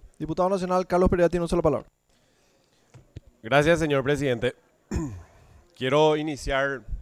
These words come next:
Speaker 2: la locución adelantando mi, mi acompañamiento a esta iniciativa, sin antes mencionar de que incentivos fiscales es lo que más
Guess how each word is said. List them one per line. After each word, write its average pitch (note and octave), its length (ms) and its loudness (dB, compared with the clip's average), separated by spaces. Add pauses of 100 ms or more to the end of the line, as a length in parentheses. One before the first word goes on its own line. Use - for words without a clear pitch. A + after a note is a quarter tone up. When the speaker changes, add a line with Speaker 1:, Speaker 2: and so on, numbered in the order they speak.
(140)
Speaker 2:
la B2 140 -8
locución C3+ 1000 -6
adelantando C3 600 -2
mi, C#3+ 440 2 (580)
mi B2+ 80 -4
acompañamiento F3 800 0
a D#3+ 100 2
esta C#3+ 200 -2
iniciativa, C3+ 720 -4 (2250)
sin D#3 300 -6
antes E3+ 320 0
mencionar C3+ 640 -4 (1900)
de D3+ 160 -4
que F3 80 0
incentivos F3 640 0
fiscales F3+ 540 4
es F#3 40 2
lo F#3+ 140 -2
que D#3 160 -4
más D#3 240 0